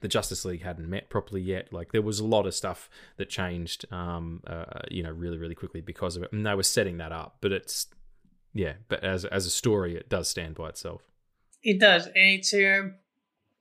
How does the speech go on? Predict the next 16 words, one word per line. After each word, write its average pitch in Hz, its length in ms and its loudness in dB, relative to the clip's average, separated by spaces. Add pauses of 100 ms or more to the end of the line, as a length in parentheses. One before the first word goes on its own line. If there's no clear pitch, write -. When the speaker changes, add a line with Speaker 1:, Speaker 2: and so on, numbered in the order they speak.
(260)
Speaker 2:
it's 196 160 -2
a 202 60 2
story 208 380 8
about 190 340 2 (280)
loss 185 680 2 (140)
and 180 200 -2
grief, 180 460 4 (160)
and 170 540 -6 (140)
it's 185 240 0
a - 40 -14
story 180 440 -2
about 175 300 -6 (1600)
trying 202 500 4
to 202 100 2
do 202 140 4
better 190 520 4